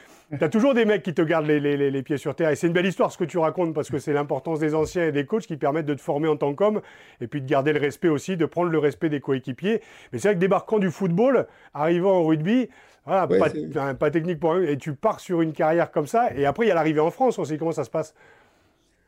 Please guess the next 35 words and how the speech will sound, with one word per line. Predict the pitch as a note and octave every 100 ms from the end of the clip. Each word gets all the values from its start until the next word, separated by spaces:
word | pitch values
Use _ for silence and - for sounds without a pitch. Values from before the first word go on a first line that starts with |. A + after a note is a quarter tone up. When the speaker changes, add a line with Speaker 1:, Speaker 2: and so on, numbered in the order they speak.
| _ _ D#3
Speaker 2:
L'arrivée | E3 A3+ B3
en |
France, | A#3 A#3+ G#3+ F3+
on, |
on, | D3+ E3 E3+ F3+ F3+ F#3+
on | F#3+
fait, | G3+ F3+ F3 D#3+ D#3+ - - _ _ -
et | D3 D3+ C#3 C3+ C#3 D3 - G#2+
à | C#3
l'époque, | C#3+ - E3
c'est | -
l'année | C#3+ D3
quatre-vingt-seize, | C#3 C3 C#3 C#3 C#3+ A#3+ A#3+
j'ai | C3+ C#3
fait | D3+
mes | D3
deux | C3+ C#3 C3+
premières | D#3 D#3+
sélections | D#3 D3 D3 F3 E3+ C3+
contre, | C3 C3+ C#3+ C#3 - -
contre | C#3 C#3+
la | D3
France. | - A3 A#3 C#4+ C#4 _ _ - - _ -
Et | D3+ D3 C#3+ C#3+ C#3 B2+
il |
y | C#3+
avait | D3+
les, | E3 D#3+
les | D3+ C3+
papas | E3 G3 F3+ -
à | D3 C#3+ C#3 C#3
Juan | - F3
Imhoff, | F3 F3 - _ _
José | - D3 D3+
Luis | E3